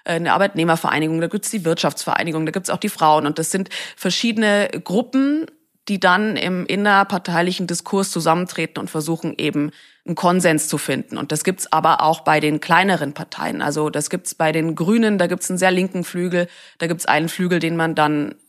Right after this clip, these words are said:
äh, Realos nennt, also die eben nicht, nicht sehr theoretisch denken, sondern eher, ähm, sich, ja, realpolitisch orientieren. Und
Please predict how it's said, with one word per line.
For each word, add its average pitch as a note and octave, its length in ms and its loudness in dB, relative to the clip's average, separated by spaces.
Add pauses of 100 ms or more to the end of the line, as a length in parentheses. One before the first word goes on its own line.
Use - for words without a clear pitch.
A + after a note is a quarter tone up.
äh, A#2 320 -4
Realos F3+ 640 4
nennt, E3+ 380 0
also D#3+ 340 0
die - 440 -8
eben D#3 320 -4 (360)
nicht, - 460 -8
nicht E3 180 -2
sehr E3 120 2
theoretisch F#3+ 440 2
denken, F#3 360 0
sondern D3+ 380 -4
eher, D3+ 340 -2 (400)
ähm, C#3 360 -2
sich, - 440 -10 (420)
ja, E3+ 220 4
realpolitisch G#3 800 2
orientieren. F3 680 0 (520)
Und F3+ 240 -2